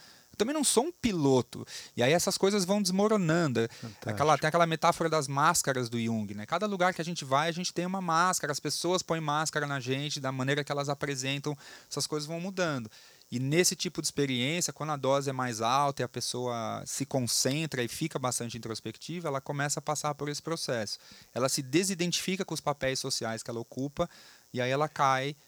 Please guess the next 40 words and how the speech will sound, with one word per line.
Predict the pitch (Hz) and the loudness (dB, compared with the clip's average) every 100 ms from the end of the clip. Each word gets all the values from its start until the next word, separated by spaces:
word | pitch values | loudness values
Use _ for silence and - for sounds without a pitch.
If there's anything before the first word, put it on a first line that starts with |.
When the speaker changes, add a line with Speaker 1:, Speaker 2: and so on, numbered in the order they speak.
| _ | _
Speaker 1:
em | 139 | -4
questionamentos | 139 - 147 139 123 131 | -2 0 0 0 0 -2
filosóficos | 151 156 139 143 - 160 | -4 -4 0 -2 -2 -2
que | - | 0
são | 202 | 2
muito | 165 170 190 117 | 2 2 2 -2
antigos, | - 104 - - - | -4 -8 -10 -14 -16
de | 101 104 - | -12 -14 -14
quem | - 156 185 | -6 -4 -4
sou | 202 180 175 131 | -4 -2 0 0
eu | 127 117 101 | 0 -2 -2
verdadeiramente, | 117 151 151 131 135 123 101 98 131 | -2 -2 -2 -4 -6 -6 -6 -8 -12
o | |
que | - | -6
eu | 156 | -4
estou | 165 156 151 | -4 -4 -2
fazendo | 139 123 120 117 | -4 -4 -6 -8
aqui, | - 104 104 | -12 -10 -10
o | - | -8
que | 143 | -6
é | 151 | -4
o | |
universo, | 147 143 117 104 104 - | -4 -4 -2 -2 -2 -6
o | 110 | -8
que | 135 | -4
é | 139 | -4
a | 135 | -4
vida, | 113 113 113 | -6 -6 -6
o | 104 | -8
que | - | -8
que | 151 | -6
eu | |
realmente | 139 143 131 135 135 | -4 -4 -4 -8 -10
busco, | 107 117 110 - - - _ - _ _ - | -8 -6 -6 -8 -14 -20 _ -20 _ _ -10
o | 113 | -6
que | 135 | -4
que | 156 | -4
me | 151 | -4
traz | 143 139 131 | -2 -4 -4
significado, | 135 127 123 - - 107 104 98 107 | -6 -6 -8 -10 -6 -4 -4 -6 -12